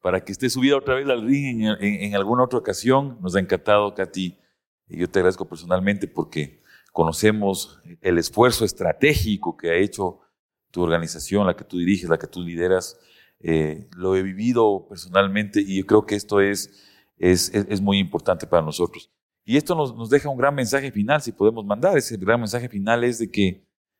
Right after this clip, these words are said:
a la final la cultura es crítica, que las elecciones estratégicas son críticas porque hay que buscar los caminos.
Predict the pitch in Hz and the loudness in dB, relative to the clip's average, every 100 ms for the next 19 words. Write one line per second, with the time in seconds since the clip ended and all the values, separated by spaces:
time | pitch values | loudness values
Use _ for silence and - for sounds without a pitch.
0 | _ _ - 98 - 98 107 120 120 117 | _ _ -2 -2 -2 -8 2 2 2 -10
1 | - - 95 98 95 95 87 - 143 139 | -20 -20 -6 -4 -2 -2 -4 -4 0 2
2 | 127 117 131 - - _ _ 156 139 - | 0 -4 -10 -8 -10 _ _ 4 4 2
3 | 95 - - _ _ _ _ _ _ _ | -14 -14 -16 _ _ _ _ _ _ _
4 | _ _ _ - 117 117 123 123 160 175 | _ _ _ 2 2 2 -2 -2 -2 0
5 | 160 135 113 160 160 131 135 127 107 160 | -2 -4 -2 -4 -2 -4 -2 -4 4 4
6 | 156 147 135 104 98 123 127 110 - 117 | 4 0 2 2 2 2 2 -2 4 2
7 | 117 113 104 113 127 85 - | 2 -2 -2 0 -2 -4 -6